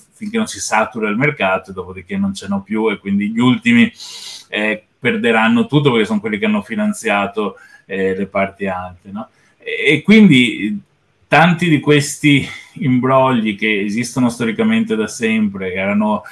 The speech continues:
attraverso la lettera in cui uno mandava mille lire a qualcun altro, quei tre indirizzi e poi eccetera, eccetera, poi spostati sul computer, però in realtà sono sempre quelli. Quindi bisognerebbe avere un po' di cultura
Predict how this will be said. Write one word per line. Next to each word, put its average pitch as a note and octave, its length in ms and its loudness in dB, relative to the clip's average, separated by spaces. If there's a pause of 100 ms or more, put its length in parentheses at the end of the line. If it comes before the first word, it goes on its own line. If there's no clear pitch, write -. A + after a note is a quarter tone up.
(160)
attraverso G#2+ 540 -4
la A2+ 80 2
lettera A2 340 0
in G#2+ 80 2
cui G#2 180 -6
uno G#2+ 160 -2
mandava G#2+ 340 0
mille G#2+ 260 0
lire G#2+ 260 0
a G#2 60 -6
qualcun G#2+ 360 -4
altro, G#2 440 -2
quei G2+ 140 -4
tre A2 140 -8
indirizzi G#2 640 -4
e G#2 80 -16
poi - 300 -4
eccetera, G#3 380 -8
eccetera, G3+ 560 -6 (380)
poi G#2 200 -2
spostati G2+ 480 -8
sul G#2+ 320 -6
computer, G#2+ 680 -2 (440)
però A2 240 4
in G#2+ 60 4
realtà G#2 300 2
sono G2+ 200 -2
sempre G#2 320 0
quelli. G#2+ 160 0
Quindi D3+ 200 6
bisognerebbe B2+ 520 4
avere B2 160 4
un A#2 80 4
po' B2 100 0
di B2 100 2
cultura C3+ 680 4